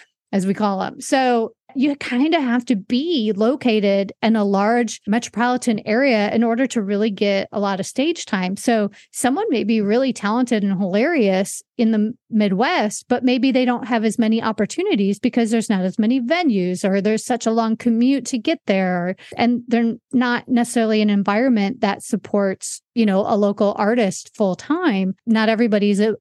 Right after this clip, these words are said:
able to pick up two suitcases and move to New York like I did, right? If I don't have a, <laughs> kids and husband and things like that, I was able to make this move.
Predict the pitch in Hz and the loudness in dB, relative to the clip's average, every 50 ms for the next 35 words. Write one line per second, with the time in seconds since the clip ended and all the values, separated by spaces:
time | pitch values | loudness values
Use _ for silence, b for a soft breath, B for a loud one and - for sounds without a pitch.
0 | _ 240 247 302 226 202 185 185 185 - - 214 196 185 180 180 175 175 175 b | _ 0 0 2 2 0 0 -2 -4 -4 -2 0 0 0 0 0 -2 -4 -6 b
1 | b b b b _ - 180 208 208 202 - - 202 170 - 214 196 - - 185 | b b b b _ 0 0 0 0 -2 0 -2 -2 0 2 0 0 2 0 0
2 | 180 180 185 160 185 190 180 180 175 - - 202 185 180 180 190 196 175 - - | 2 2 2 2 2 2 2 0 -2 -2 -2 0 0 2 2 2 0 0 -2 -8
3 | - _ 208 185 180 208 208 214 196 180 175 180 202 202 - 208 196 190 196 202 | -10 _ -4 -2 0 0 0 2 2 0 -2 -2 -6 -6 -2 -2 0 2 2 0
4 | 214 - - - - _ _ _ _ _ 220 185 175 - - 196 180 185 196 202 | 0 -2 -6 -12 -20 _ _ _ _ _ -6 -6 -6 -2 -2 -2 0 2 2 2
5 | 202 196 165 180 - - _ _ 240 185 - 202 220 - - - 277 240 233 208 | 2 0 -2 -4 -8 -10 _ _ -6 -2 0 -2 -2 2 2 2 2 2 0 -2
6 | 208 - - _ B B B B B B B B _ 220 202 196 185 180 180 180 | -4 -10 -12 _ B B B B B B B B _ -2 -2 -2 -2 -2 -2 0
7 | 294 320 302 233 247 269 262 254 233 214 202 262 285 269 254 240 226 226 294 311 | 0 0 2 2 2 2 2 2 2 2 2 2 2 2 2 2 0 0 0 2
8 | 320 277 226 - - 196 214 220 208 226 214 220 202 226 202 214 208 226 233 - | 2 2 0 0 0 0 0 2 2 2 0 2 0 0 2 2 2 2 2 2
9 | 233 208 196 - 247 262 359 370 294 233 214 202 196 226 | 0 -2 0 0 0 0 2 2 2 2 2 0 -2 -6